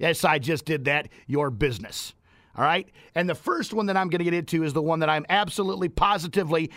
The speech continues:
extremely passionate about. And it is, it literally is the catalyst to the rest of this entire conversation. Is if you are out there, if you are running your business, if you are creating business,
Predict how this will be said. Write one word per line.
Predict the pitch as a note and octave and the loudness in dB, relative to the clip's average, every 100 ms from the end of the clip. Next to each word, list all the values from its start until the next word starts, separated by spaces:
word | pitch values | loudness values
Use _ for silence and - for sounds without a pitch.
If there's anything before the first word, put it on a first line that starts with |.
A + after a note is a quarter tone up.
| - | -6
extremely | D3+ - - A3+ G#3+ D3 | -4 -4 -4 -2 -2 -4
passionate | - - G3+ G#3 - G#3+ G#3+ | -2 0 0 0 -2 -2 0
about. | F3 B2 - _ _ _ _ _ _ - | 0 -2 -6 _ _ _ _ _ _ 0
And | F#3 | 0
it | G3 A#3+ | 2 2
is, | A3+ E3 - | 0 0 -4
it | F3+ | -4
literally | F#3+ A#3 C#4 C4 A#3+ | -2 0 2 0 0
is | G3 | -2
the | E3 G3+ | -2 -4
catalyst | - G#3 A#3 F3+ F3 G#3 | 0 2 4 0 -2 -2
to | |
the | E3+ F#3+ | -2 -4
rest | D#3 C#3+ B3 B3 - | -4 -2 0 -2 -4
of | G#3 | -4
this | E3+ G#3 | -2 -4
entire | F#3 D#3 - - C4 | -4 -4 -2 -2 -2
conversation. | G#3+ A3+ G#3+ - - F#3 - - _ _ _ _ _ _ _ _ - | 0 0 -2 -6 -6 -6 -8 -12 _ _ _ _ _ _ _ _ -6
Is | - F#3 B2+ - | -4 -4 -6 -6
if | F3+ B2 | -6 -4
you | F3+ C#4+ D#4 | -2 -2 0
are | C4+ C4 | 0 2
out | A3+ A3+ - | 2 0 0
there, | E3+ E3 | -2 -2
if | C#3+ | -4
you | A3+ A#3 | -2 0
are | E3 | -2
running | D3 C4 C#4 | 0 0 0
your | A3 E3+ | -2 -2
business, | A#2 E3 C3+ C#3+ F#3+ | -2 -6 -6 -8 -8
if | D3+ | -6
you | G3+ G3 | -2 0
are | F#3+ | 0
creating | - A3+ A3+ D4 D#4 A#3 D3 | -2 -2 0 0 0 -2 -4
business, | A#2 F#3+ - F3 - | -2 -2 -4 -8 -10